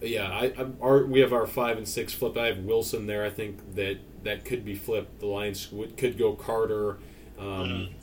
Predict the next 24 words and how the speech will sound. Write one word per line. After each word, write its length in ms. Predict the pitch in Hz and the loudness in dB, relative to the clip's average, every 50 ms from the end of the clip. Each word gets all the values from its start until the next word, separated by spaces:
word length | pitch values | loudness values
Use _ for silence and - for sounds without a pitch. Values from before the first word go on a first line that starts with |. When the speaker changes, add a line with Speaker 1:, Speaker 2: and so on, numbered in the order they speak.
| - | -6
Speaker 1:
if 260 | - 104 101 - - | -4 -4 -4 -4 -8
Wilson 480 | 98 101 110 110 107 - - 107 101 101 | -2 2 2 2 2 0 -4 -4 -2 -2
was 220 | 101 104 95 90 | 0 0 0 -2
not 240 | 101 98 98 101 98 | -4 -4 -4 -4 -4
available. 540 | 98 90 95 101 101 98 98 92 87 101 98 | -4 -2 -2 0 0 0 0 -2 -2 -4 -4
But 80 | 92 101 | -2 -2
I 80 | 104 104 | -2 -2
have 100 | 95 95 | -4 -4
him 100 | 101 101 | -2 -2
getting 280 | 101 98 95 92 87 | -2 -2 -2 -4 -2
Wilson. 400 | 98 104 104 101 98 - 104 95 98 | 0 0 0 0 -2 -4 -6 -6 -6
I 60 | 95 | -6
think 200 | 92 101 95 92 | -6 -6 -6 -6
he's, 200 | 98 101 98 92 | -8 -10 -10 -12
he'd 240 | - 120 120 110 101 | -12 -10 -10 -8 -6
be 100 | 104 98 | -6 -6
really 280 | 95 104 117 113 110 101 | -2 -2 0 0 0 -2
good 260 | 95 110 110 104 95 | 0 -2 -2 -2 -2
with 120 | 104 101 | -4 -4
the 60 | - | -2
Lions, 400 | 101 101 104 101 104 104 101 95 | -2 -2 -2 -2 -2 -4 -6 -6
play 260 | - - 110 107 95 110 | -4 -4 -2 -2 -2 -4
inside 360 | 107 110 - 107 101 98 92 | -8 -6 -6 -4 -4 -2 0
out. 300 | 117 120 123 123 123 - | 2 4 4 4 4 2